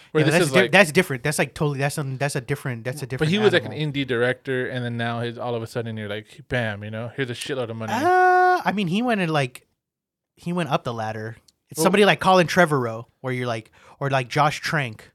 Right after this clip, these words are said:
Speaker 2: Like, those
Speaker 1: Yeah.
Speaker 2: guys are the ones where you're like
Speaker 1: Wait, Colin Trevorrow did the
Speaker 2: Jurassic
Speaker 1: the Rian
Speaker 2: World.
Speaker 1: Johnson movie, right? No, no,
Speaker 2: Uh,
Speaker 1: not Rian Johnson.
Speaker 2: the
Speaker 1: Uh,
Speaker 2: Mark
Speaker 1: Jake
Speaker 2: Duplass.
Speaker 1: Johnson. Jake Johnson movie.
Speaker 2: He did the Mark Duplass movie. Is that the one? Safety Not Guaranteed?
Speaker 1: Yeah, that one.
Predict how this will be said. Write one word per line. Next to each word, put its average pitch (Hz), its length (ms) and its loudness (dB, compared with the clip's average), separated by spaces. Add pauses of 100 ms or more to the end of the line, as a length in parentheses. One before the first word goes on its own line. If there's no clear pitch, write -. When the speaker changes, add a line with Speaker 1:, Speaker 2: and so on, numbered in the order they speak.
Speaker 2:
Like, 123 180 -10
those 139 220 0
Speaker 1:
Yeah. 107 60 -2
Speaker 2:
guys 113 260 -4
are 127 60 -8
the 117 80 -10
ones 117 180 -10
where 120 80 -10
you're 113 140 -10
like 107 220 -14 (120)
Speaker 1:
Wait, 160 140 0
Colin 190 240 6
Trevorrow 185 340 -2
did 143 360 -8
the 117 480 -2 (300)
Speaker 2:
Jurassic 139 440 -2
Speaker 1:
the 131 60 -10
Rian 131 160 0
Speaker 2:
World. 123 100 0
Speaker 1:
Johnson 127 340 -6
movie, 107 180 -10
right? 113 280 -6 (1080)
No, 127 160 -2
no, 185 80 4
Speaker 2:
Uh, 190 40 2
Speaker 1:
not 180 180 4
Rian 139 200 0
Johnson. 123 380 -8
Speaker 2:
the 117 100 -10
Speaker 1:
Uh, 117 180 -4
Speaker 2:
Mark 143 160 -2
Speaker 1:
Jake 156 140 2
Speaker 2:
Duplass. 120 260 0
Speaker 1:
Johnson. 104 280 -12 (180)
Jake 120 140 -8
Johnson 110 320 -14
movie. 107 120 -18
Speaker 2:
He - 60 -18
did 131 120 -10
the 127 60 -10
Mark 123 200 -8
Duplass 120 480 -12 (100)
movie. 127 220 -20 (520)
Is 127 100 -16
that 139 100 -12
the 175 80 -12
one? 185 180 -10
Safety 160 300 -10
Not 151 160 -8
Guaranteed? 160 500 -10
Speaker 1:
Yeah, 131 220 0
that 120 160 -2
one. 107 180 -10